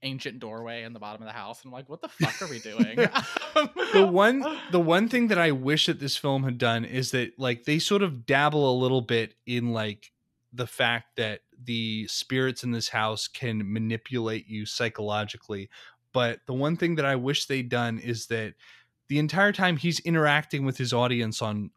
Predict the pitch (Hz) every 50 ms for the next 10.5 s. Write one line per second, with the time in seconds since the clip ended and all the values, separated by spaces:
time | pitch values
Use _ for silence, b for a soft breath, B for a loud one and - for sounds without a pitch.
0 | _ - 113 110 107 104 101 104 107 98 - - - - _ _ _ _ _ _
1 | _ _ _ _ _ - 127 117 135 143 147 143 131 127 127 123 113 110 - -
2 | - - 143 110 - - - - 113 113 - - - - 123 - - 127 120 117
3 | 113 117 110 110 110 110 104 98 - - 113 104 - 113 107 104 104 98 101 B
4 | B B B B - 139 151 165 190 - - 175 160 151 139 127 131 143 - 156
5 | 143 131 - 117 110 107 101 - 127 104 - - - _ - 104 101 101 - -
6 | - 135 120 117 117 117 b b b b b - 143 139 123 120 120 120 - -
7 | - 143 131 117 113 - _ - - - 120 113 110 110 113 110 - - 120 113
8 | 101 - 117 110 - - 110 113 120 123 123 117 113 113 113 113 117 123 117 113
9 | 110 110 107 104 104 107 104 - - - 127 120 117 113 107 - - 123 120 117
10 | - 110 - - - 123 110 104 -